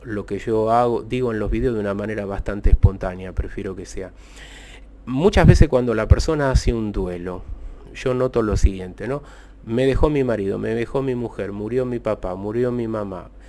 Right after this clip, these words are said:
pasó algo gravísimo, perdí el trabajo", situaciones durísimas, hay que hacer el duelo.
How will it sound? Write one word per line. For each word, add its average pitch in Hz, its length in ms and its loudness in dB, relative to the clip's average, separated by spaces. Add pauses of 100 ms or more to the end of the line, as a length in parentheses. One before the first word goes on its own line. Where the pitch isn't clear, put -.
(260)
pasó 117 300 0
algo 143 200 2
gravísimo, 110 520 -2
perdí 143 380 4
el 143 80 0
trabajo", 113 400 0
situaciones 143 560 0
durísimas, 104 520 -2
hay 135 120 -2
que 135 100 -2
hacer 117 240 6
el 110 140 -2
duelo. 92 340 -8